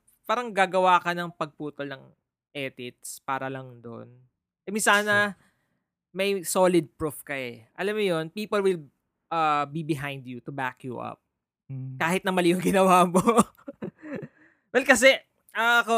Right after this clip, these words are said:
Speaker 1: ah, pinili ko to kasi it's something different from the Lorena and
Speaker 2: Ah, yeah.
Speaker 1: Joaquin
Speaker 2: Oo,
Speaker 1: Bobet.
Speaker 2: iba yung resulta,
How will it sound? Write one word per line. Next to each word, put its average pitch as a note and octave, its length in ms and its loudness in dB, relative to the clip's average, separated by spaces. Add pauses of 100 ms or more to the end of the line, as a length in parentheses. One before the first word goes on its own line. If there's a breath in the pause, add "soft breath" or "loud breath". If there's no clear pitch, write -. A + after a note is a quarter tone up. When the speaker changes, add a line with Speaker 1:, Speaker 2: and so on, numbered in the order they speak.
(380)
Speaker 1:
ah, G3 340 4
pinili B3+ 460 -2
ko A#3 100 -2
to F#3+ 160 0
kasi F#3+ 320 -2
it's - 100 -8
something F3+ 400 -4
different D3 580 -6
from C#3 440 -8
the C#3+ 100 -10
Lorena C3 640 -8
and C3 120 -10
Speaker 2:
Ah, C#3+ 100 -2
yeah. C#3+ 100 -2
Speaker 1:
Joaquin D#3+ 380 0
Speaker 2:
Oo, C#3 280 -10
Speaker 1:
Bobet. C#3 160 -4
Speaker 2:
iba C#3+ 200 -2
yung C#3+ 180 0
resulta, B2 760 -4